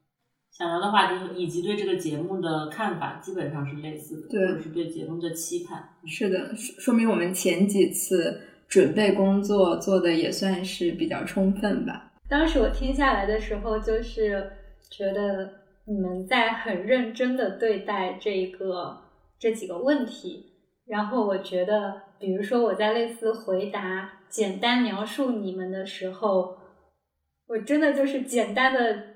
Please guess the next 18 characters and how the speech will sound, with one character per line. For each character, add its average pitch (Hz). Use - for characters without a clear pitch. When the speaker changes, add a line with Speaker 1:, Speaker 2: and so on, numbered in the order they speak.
Speaker 3:
一 285
两 247
个 185
词 -
给 202
概 247
括 247
了， 196
然 202
后 226
就 226
会 226
觉 202
得 196
你 202
们 180
在 208
很 180